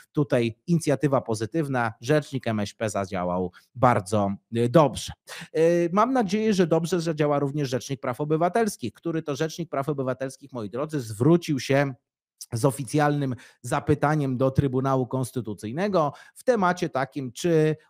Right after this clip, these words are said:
o-, zakaz odliczania składek zdrowotnych od podatku jest zgodny z konstytucją.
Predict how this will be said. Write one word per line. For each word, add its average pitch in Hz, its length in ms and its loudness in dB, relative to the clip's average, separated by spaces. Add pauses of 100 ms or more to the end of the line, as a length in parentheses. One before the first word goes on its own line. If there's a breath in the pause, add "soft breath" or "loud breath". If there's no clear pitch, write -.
o-, 151 200 0
zakaz 160 460 -2
odliczania 127 520 -4
składek 123 420 -8
zdrowotnych 117 560 -6
od 110 120 -8
podatku 170 480 -2
jest 170 220 0
zgodny 110 580 -4
z - 100 -16
konstytucją. 165 760 -2